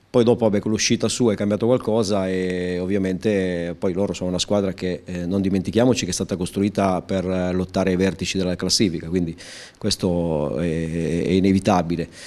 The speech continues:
E io ho sempre detto che la squadra ha qualità e lo confermo, eh, volevo da loro una reazione, eh, infatti è stato detto sia da me che dal mister di tirare fuori gli attributi, e secondo me oggi gli attributi sono, sono usciti, sono usciti, quindi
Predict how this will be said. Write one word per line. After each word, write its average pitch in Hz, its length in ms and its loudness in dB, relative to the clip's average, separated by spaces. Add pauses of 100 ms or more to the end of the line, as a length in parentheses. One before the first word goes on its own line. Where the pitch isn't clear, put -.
(380)
E 107 800 6
io 165 220 8
ho 123 560 8
sempre 135 320 2
detto 131 260 4
che 113 60 2
la 107 80 2
squadra 107 880 0
ha 92 80 -4
qualità 131 520 0 (300)
e 98 140 -4
lo 98 80 -2
confermo, 113 720 0 (280)
eh, 98 520 -2
volevo 117 380 2
da 110 100 0
loro 120 220 2
una 113 160 0
reazione, 107 960 0 (680)
eh, 98 520 0
infatti 95 320 -2
è - 20 -2
stato 98 180 -2
detto 101 180 -2
sia 110 100 0
da 98 100 0
me 101 100 2
che 98 80 0
dal 98 100 2
mister 101 300 0
di 95 180 0
tirare 101 260 2
fuori 104 200 2
gli 113 40 6
attributi, 127 420 2
e - 40 -2
secondo 101 280 -2
me 98 140 2
oggi 92 640 0
gli 87 60 -2
attributi 92 440 -4
sono, 90 360 -4
sono 92 180 -6
usciti, 85 540 -6
sono 87 180 -6
usciti, - 320 -8
quindi 78 240 -4